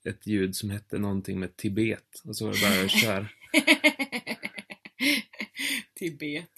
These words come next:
Speaker 2: det är så jävla meditativt. Har ni något,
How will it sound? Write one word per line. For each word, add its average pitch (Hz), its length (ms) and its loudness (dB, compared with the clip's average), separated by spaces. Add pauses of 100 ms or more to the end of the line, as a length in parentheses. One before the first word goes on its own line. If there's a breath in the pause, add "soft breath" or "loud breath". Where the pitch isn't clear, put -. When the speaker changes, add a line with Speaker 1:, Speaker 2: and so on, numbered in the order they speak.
Speaker 2:
det 202 160 -2
är 190 60 0
så 190 140 -4
jävla 165 560 -6 (120)
meditativt. 160 920 -8 (840 loud breath)
Har 220 140 -4
ni 247 120 4
något, 247 200 0